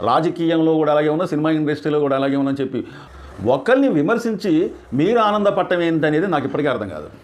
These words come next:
కానీ ఒకళ్ళని విమర్శించే రైట్స్ అనేది మీకు ఎవరిచ్చారని నాకు తెలియక అడుగుతున్నా. మీరు ఎవరిని ఇండైరెక్ట్గా మాట్లాడారనేది ప్రతి ఒక్కరికి తెలుసండి. ఇప్పుడు అసలైన పాయింట్కి వద్దాం. మెగాస్టార్ చిరంజీవి గారు సినిమా ఇండస్ట్రీలకు వచ్చేటప్పుడు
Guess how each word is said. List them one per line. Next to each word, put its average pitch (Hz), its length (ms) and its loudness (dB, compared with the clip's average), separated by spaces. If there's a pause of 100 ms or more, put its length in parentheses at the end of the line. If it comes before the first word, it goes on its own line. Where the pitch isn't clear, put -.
(140)
కానీ 220 140 2
ఒకళ్ళని 220 400 0
విమర్శించే 214 440 -2
రైట్స్ 143 300 -2
అనేది 185 340 0
మీకు 151 280 -2
ఎవరిచ్చారని 190 380 0
నాకు 175 120 0
తెలియక 160 180 0
అడుగుతున్నా. 190 320 -4 (560)
మీరు 180 160 4
ఎవరిని 185 560 0
ఇండైరెక్ట్గా 190 640 2
మాట్లాడారనేది 156 760 2
ప్రతి 139 260 -2
ఒక్కరికి 175 400 -2
తెలుసండి. 131 320 -2 (680)
ఇప్పుడు 135 220 2
అసలైన 180 260 0
పాయింట్కి 143 240 0
వద్దాం. 90 180 -4 (560)
మెగాస్టార్ 208 680 0
చిరంజీవి 165 280 0
గారు 139 440 0 (580)
సినిమా 214 420 2
ఇండస్ట్రీలకు 170 680 0
వచ్చేటప్పుడు 120 800 -2